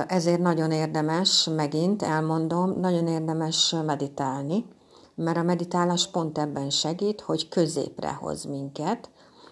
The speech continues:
és, ö, nem fogunk túlreagálni dolgokat. Úgyhogy, ö, ja, meg még, még egy ajánlás van jövő héten, ez pedig érinti a tanulmányainkat,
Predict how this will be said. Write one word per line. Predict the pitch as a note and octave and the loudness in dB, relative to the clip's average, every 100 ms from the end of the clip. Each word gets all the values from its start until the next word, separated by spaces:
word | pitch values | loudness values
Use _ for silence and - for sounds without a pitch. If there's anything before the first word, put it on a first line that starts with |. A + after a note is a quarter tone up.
| - | -14
és, | - D#3 D#3 D3+ - - | -4 -2 0 2 2 2
ö, | D#3 D3+ D3+ D3+ | 0 0 -2 -2
nem | G3 G3+ E3 D3 - | 0 2 2 -2 -8
fogunk | - E3 E3+ E3+ - | -2 -2 0 -2 -2
túlreagálni | D3+ D3 C#3+ D3+ D#3 D#3+ E3+ | -2 0 -2 -2 -2 -2 0
dolgokat. | E3+ C3+ C3+ C3+ C#3 B2 - - - _ _ _ _ _ _ _ _ _ _ _ - - - - - - - - | 0 0 -4 -6 -6 -6 -10 -18 -20 _ _ _ _ _ _ _ _ _ _ _ -20 -20 -20 -20 -20 -20 -14 0
Úgyhogy, | F#3 F3+ F#3 F3+ F3+ | 2 2 2 2 4
ö, | F3+ F3+ F3 F3 | 6 6 4 2
ja, | - F#3+ | 2 4
meg | F#3+ E3+ | 4 4
még, | F3 E3+ E3 E3 - | 4 4 4 2 2
még | D#3+ D3+ | 2 4
egy | D3+ D#3+ | 4 4
ajánlás | F#3+ G#3+ B3 C4 - | 4 4 4 4 2
van | A#3+ A#3+ C4 - | 2 4 4 2
jövő | F3+ F#3 G3+ | 2 2 2
héten, | G#3+ A3 A3 A#3 A#3 | 2 0 0 0 0
ez | F3+ F3 - | -2 -4 -4
pedig | E3 E3 E3 D#3+ D#3+ - | -2 0 0 0 -2 0
érinti | F#3 D#3+ D3 C#3+ C#3+ F#3 B3+ - - _ - - - - - - | 0 2 0 -2 0 2 2 0 -14 _ -20 -20 -20 -20 -20 -20
a | - E3 D#3 D3+ D3 | -4 0 2 2 0
tanulmányainkat, | D3 D3 D3+ D#3 D3 D3 D3+ D3+ D#3+ - G3 D4 D4+ | 2 2 4 4 2 2 0 0 -2 -2 0 0 -4